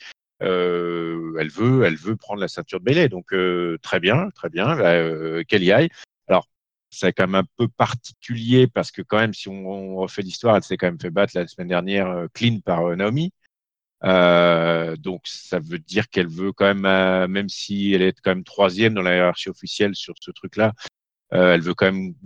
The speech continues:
gratter la place de Naomi pour aller attaquer Bayley, mais Bayley, mais Naomi l'avait battue. Bref, du coup, c'est, c'est pas tout à fait, euh, c'est un peu particulier en termes de positionnement. Mais, euh, oui, ça me plaît beaucoup plus de voir une Tiffany Stratton versus Bayley et l'histoire qui va se construire autour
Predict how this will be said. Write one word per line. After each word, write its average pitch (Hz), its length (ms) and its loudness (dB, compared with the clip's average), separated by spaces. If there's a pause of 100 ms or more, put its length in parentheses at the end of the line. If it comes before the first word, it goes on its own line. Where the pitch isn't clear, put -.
gratter 107 480 2
la 98 120 6
place 104 260 2
de 95 80 0
Naomi 98 280 -4
pour - 140 -4
aller 92 100 6
attaquer 87 360 0
Bayley, 98 340 4
mais 95 160 0
Bayley, 98 500 4
mais 95 280 2
Naomi 95 240 -2
l'avait 92 200 0
battue. 98 360 -2
Bref, 113 420 0
du - 80 -20
coup, 110 140 -12
c'est, - 180 -12
c'est - 180 -10
pas 110 120 -4
tout - 160 -20
à 92 80 0
fait, 110 240 2
euh, 95 320 0
c'est - 120 -8
un 92 60 -6
peu 95 80 -10
particulier 117 400 -2
en 110 60 0
termes 92 160 -4
de 90 180 -6
positionnement. 101 560 -6 (580)
Mais, 101 180 4
euh, 90 540 4
oui, 147 300 2
ça 104 140 -2
me 95 80 -8
plaît 101 160 -2
beaucoup 113 240 -6
plus 120 180 -4
de 107 80 0
voir 95 160 4
une 95 80 -2
Tiffany 95 320 -8
Stratton 104 380 -4
versus 85 320 -8
Bayley 98 420 2
et 87 40 -2
l'histoire 87 300 -8
qui 92 120 -12
va 87 80 -6
se - 80 -16
construire - 320 -14
autour - 280 -8